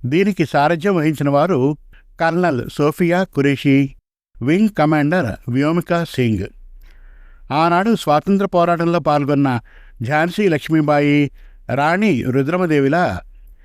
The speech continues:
వీరు ఇరువురు తమ ప్రాణాల్ని పణంగా పెట్టి మన కోసం పోరాడారు. దీనికి మన దేశం మొత్తం వారికి మద్దతు తెలిపింది, జేజేలు పలికింది. కానీ పాకిస్తాన్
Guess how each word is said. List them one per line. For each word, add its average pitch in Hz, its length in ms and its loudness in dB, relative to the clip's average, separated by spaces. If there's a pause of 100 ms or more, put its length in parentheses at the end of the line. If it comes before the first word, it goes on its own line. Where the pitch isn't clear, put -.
(300)
వీరు 190 260 2
ఇరువురు 175 460 2
తమ 160 240 0
ప్రాణాల్ని 151 640 0
పణంగా 151 420 0
పెట్టి 135 580 0 (360)
మన 147 220 0
కోసం 131 400 0
పోరాడారు. 123 680 0 (800)
దీనికి 220 360 2
మన 170 220 2
దేశం 143 380 -2
మొత్తం 165 360 0
వారికి 135 380 2
మద్దతు 131 540 2
తెలిపింది, 120 680 0 (520)
జేజేలు 151 480 0
పలికింది. 117 580 0 (500)
కానీ 180 320 0
పాకిస్తాన్ 151 680 -2